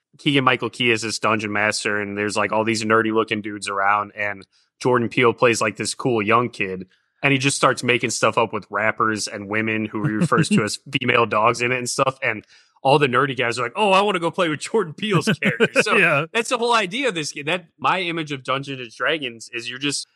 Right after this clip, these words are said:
Speaker 1: making up this fantastical world that none of it's real, and as long as you know that, it's fine to play. I, I don't know, like,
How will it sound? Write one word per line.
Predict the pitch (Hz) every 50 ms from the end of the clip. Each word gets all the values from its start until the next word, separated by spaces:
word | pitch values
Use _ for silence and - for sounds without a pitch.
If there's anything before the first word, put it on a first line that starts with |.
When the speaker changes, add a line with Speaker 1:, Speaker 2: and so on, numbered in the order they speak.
| _ _ _ -
Speaker 1:
making | 117 113 147 156 151 - 160 131
up | 123 -
this | - 139 127 -
fantastical | - - - 123 123 135 135 127 120 - - 123 120 131 - - - 123 - - 117 107 104
world | 107 113 120 120 110 101 98
that | 107 104 101 98 - _ _ _
none | - 135 139 151 165
of | 165 147 139
it's | 127 - -
real, | 110 113 131 139 131 117 110
and | 107 107
as | 113 113
long | 127 131 147
as | 147 135 143
you | 139
know | 131 147 196
that, | 175 135 120
it's | 117 113 -
fine | - 135 127 151 151 120
to | 110
play. | - - 104 98 92
I, | 113 165 202 -
I | 143 196
don't | 240 208 151 120
know, | 117 131 175
like, | 175 151 135 127 117